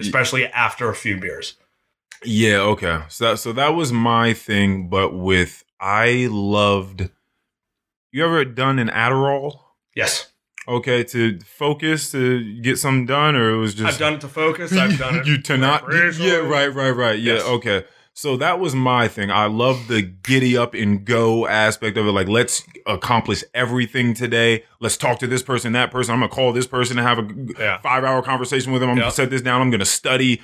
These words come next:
Speaker 1: Yep.
Speaker 2: I'm gonna read this book. I'm gonna run out. I'm gonna
Speaker 1: All while still with your wherewith-, you know.
Speaker 2: Oh, yeah, one thousand percent.
Speaker 1: You don't lose any
Speaker 2: No, not, not one bit.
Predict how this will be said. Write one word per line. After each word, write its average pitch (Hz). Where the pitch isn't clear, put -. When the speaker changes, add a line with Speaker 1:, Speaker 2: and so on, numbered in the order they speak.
Speaker 1:
Yep. 120
Speaker 2:
I'm 127
gonna 113
read 123
this 113
book. 135
I'm 131
gonna 110
run 123
out. 135
I'm 131
gonna 139
Speaker 1:
All 175
while 165
still 160
with 147
your 131
wherewith-, 123
you 123
know. 107
Speaker 2:
Oh, 254
yeah, 214
one 233
thousand 247
percent. 240
Speaker 1:
You -
don't -
lose -
any 143
Speaker 2:
No, 226
not, 170
not 180
one 180
bit. 220